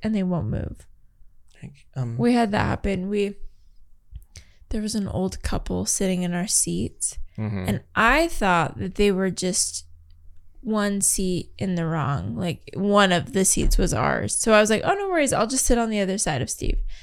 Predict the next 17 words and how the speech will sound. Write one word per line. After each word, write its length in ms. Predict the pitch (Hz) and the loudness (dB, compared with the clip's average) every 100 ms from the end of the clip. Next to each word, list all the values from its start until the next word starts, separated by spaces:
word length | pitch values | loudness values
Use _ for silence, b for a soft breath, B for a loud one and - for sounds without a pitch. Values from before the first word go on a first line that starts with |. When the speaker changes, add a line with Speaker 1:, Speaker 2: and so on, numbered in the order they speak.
| B B B - - - - - - | B B B -20 -20 -20 -20 -4 4
Speaker 1:
But 120 | 240 | 6
then 180 | 254 254 | 6 4
we 140 | 240 | 2
realized 580 | 220 240 233 226 196 - | 6 6 8 6 4 4
that 100 | 190 | 4
I 120 | 180 | 4
was 180 | 175 233 | 2 0
wrong 280 | 190 185 180 | 0 2 2
and 120 | 180 | 0
they 80 | 175 | 0
were 120 | 170 | 0
just, 160 | 170 185 | -2 -4
like, 220 | 156 - - | -4 -8 -6
in 220 | 180 175 | -4 -2
our 160 | 185 214 | -2 -2
seats. 760 | - - 120 - - - - - 117 | -2 2 2 0 -4 -8 -8 -10 -8
Speaker 2:
Mm-hmm. 380 | 117 107 101 | -4 -4 -4